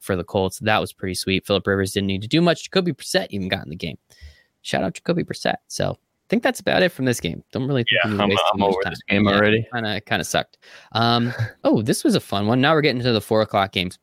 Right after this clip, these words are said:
Speaker 1: Panthers as six and a half point dogs, which I've, when I, when we did the, the, uh,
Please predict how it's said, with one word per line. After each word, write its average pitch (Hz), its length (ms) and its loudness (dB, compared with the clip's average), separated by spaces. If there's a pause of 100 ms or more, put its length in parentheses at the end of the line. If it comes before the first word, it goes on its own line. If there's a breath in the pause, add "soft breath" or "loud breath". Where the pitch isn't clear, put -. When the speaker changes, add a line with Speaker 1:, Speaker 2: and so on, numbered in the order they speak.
Speaker 1:
Panthers - 640 -2 (320)
as 107 140 0
six - 300 -4
and 226 60 0
a 139 60 0
half 143 280 0
point 139 260 -2
dogs, 101 360 0
which 95 240 -2
I've, 131 340 2 (220)
when 127 400 0
I, 117 160 2
when 127 140 4
we 131 100 2
did 156 160 2
the, 101 340 2
the, 92 340 0
uh, 85 220 0